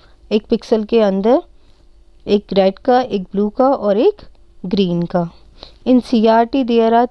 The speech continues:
three electron guns present, one for each color dot, और हर color dot के लिए एक electron gun होती है। There is a shadow mask grid just behind the phosphorus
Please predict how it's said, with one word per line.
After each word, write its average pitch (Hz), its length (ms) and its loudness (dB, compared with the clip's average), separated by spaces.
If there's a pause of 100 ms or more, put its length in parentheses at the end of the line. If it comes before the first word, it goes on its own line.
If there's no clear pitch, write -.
three 269 240 0
electron 214 580 -2
guns 214 280 0 (120)
present, 202 440 0 (320)
one 226 160 2
for 247 220 0 (240)
each - 220 -6
color 190 320 0
dot, 175 300 -4
और 202 140 -2
हर 214 240 0
color 240 320 -2
dot 214 280 -4
के 220 120 -8
लिए 220 180 -4
एक 214 300 -2
electron 196 480 -2
gun 185 180 -2
होती 175 360 -6
है। 175 80 -8 (320)
There 233 240 4
is 240 100 -6
a 285 80 2 (100)
shadow 226 280 2 (120)
mask 208 420 -2
grid 233 280 0 (320)
just 240 300 -2 (100)
behind 214 460 2
the 262 160 0
phosphorus 220 500 -2